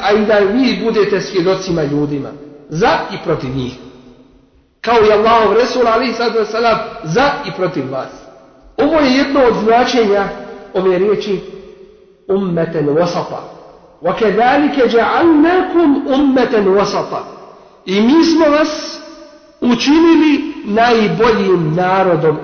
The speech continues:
i ummetom. Ummete islamski. Danas u svijetu ono što vidimo da se radi, danas ovaj naš ummet ne ispunjava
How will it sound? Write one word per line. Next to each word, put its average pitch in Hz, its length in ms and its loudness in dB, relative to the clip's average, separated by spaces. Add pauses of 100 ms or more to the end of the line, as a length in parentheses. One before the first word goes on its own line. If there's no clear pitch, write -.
i - 160 -8
ummetom. 175 420 -2 (600)
Ummete 254 580 2
islamski. 190 600 -4 (1120)
Danas 247 680 0 (480)
u 220 100 0
svijetu 233 560 -2 (1000)
ono 262 220 4
što 233 200 0
vidimo 233 460 2
da 196 160 0
se 196 160 0
radi, 156 340 0 (1120)
danas 233 720 0 (800)
ovaj 226 400 4
naš 226 280 -2
ummet 302 440 2 (880)
ne 196 160 0
ispunjava 254 880 2